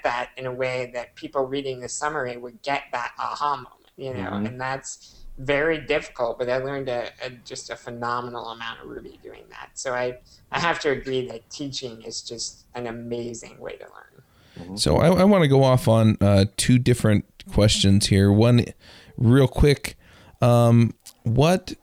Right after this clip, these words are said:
Speaker 3: what other coding exercise, quiz, kata websites are there that kinda list the different, uh,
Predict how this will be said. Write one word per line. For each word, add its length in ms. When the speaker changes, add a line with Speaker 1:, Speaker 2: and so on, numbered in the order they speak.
Speaker 3:
what 300
other 580
coding 440
exercise, 640
quiz, 460
kata 340
websites 580
are 140
there 180
that 140
kinda 260
list 520
the 100
different, 520
uh, 360